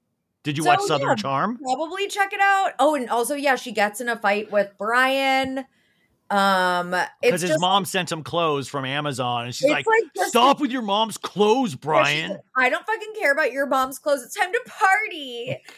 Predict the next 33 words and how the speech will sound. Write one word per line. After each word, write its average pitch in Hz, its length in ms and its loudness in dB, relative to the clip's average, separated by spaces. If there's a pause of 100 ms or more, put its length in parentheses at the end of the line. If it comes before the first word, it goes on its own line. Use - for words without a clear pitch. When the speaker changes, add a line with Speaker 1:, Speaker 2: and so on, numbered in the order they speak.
Speaker 2:
I'm - 80 -2 (100)
like, 294 160 4 (100)
"Who 311 260 4
is 359 200 0
this 523 220 2
person?" 285 800 2 (640)
Speaker 1:
Dude, 208 180 -2
Alex 202 340 4
said 202 160 0
on 175 80 -2
Watch 170 160 0
What 175 80 -2
Happens 156 180 -2
Live 165 220 0
that 143 120 -4
Danielle 151 580 2
can 131 200 -6
put 156 220 0
it 156 100 2
away, 143 340 2
like, 135 200 0 (400)
can 156 160 0
put 185 340 2 (240)
booze 156 380 0
away 139 420 2
more 139 300 0
than 143 120 -4
most 139 280 -2
guys 131 440 2
that 120 140 -2
he 120 140 -4
knows. 110 360 -6
Like, 123 200 -6